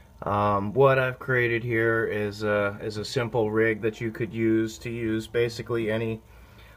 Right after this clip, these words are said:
household appliance as a ballast for your transformer when you're doing arcs. Um,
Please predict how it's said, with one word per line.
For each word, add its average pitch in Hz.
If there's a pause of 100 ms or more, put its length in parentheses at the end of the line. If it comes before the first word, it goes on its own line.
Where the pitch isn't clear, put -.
household 120
appliance 107
as 98
a 95
ballast 117
for 104
your 101
transformer 98 (100)
when 101
you're 92
doing 95
arcs. - (1800)
Um, 98